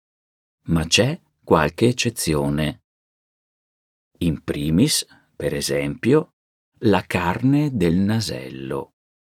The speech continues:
Merluccius esculentus, che sa di poco o niente.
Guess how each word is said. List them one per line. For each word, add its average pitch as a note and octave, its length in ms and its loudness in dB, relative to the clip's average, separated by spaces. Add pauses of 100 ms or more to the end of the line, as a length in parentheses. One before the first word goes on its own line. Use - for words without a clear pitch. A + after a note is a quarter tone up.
(160)
Merluccius E2+ 1000 -2
esculentus, C#2 1120 -4 (480)
che - 140 4
sa D#3+ 180 4
di B2+ 160 4
poco A#2+ 380 0
o F#2+ 40 2
niente. D2 760 -2